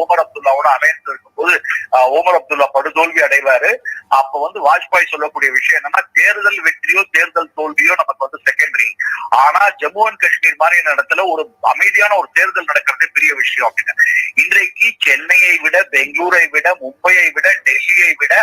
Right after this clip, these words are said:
மற்ற பெரிய பெரிய மாநில, பெரிய நகரங்களை விட இன்னைக்கு ஜம்மு and காஷ்மீர்ல வாக்குப்பதிவு அதிகமா இருக்கு. அதனால ஒரு தேசியவாதம், particularly ஜனநாயகத்தினுடைய ஒரு விதையை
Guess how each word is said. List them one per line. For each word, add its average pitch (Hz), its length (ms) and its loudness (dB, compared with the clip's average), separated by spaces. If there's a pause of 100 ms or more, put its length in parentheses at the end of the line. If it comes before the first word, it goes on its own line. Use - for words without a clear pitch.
(920)
மற்ற 143 260 0 (260)
பெரிய - 260 2
பெரிய - 220 2 (200)
மாநில, 180 260 2 (340)
பெரிய - 220 2 (180)
நகரங்களை 190 580 0
விட 131 160 0 (400)
இன்னைக்கு 220 340 0
ஜம்மு 220 260 0
and 220 140 0
காஷ்மீர்ல 170 480 0 (300)
வாக்குப்பதிவு 180 580 -2
அதிகமா 151 380 0
இருக்கு. - 240 -6 (320)
அதனால 208 420 2 (100)
ஒரு 226 140 -2 (120)
தேசியவாதம், 196 1000 2 (280)
particularly 180 680 -2
ஜனநாயகத்தினுடைய 160 1120 0
ஒரு 165 160 -4 (120)
விதையை 208 440 2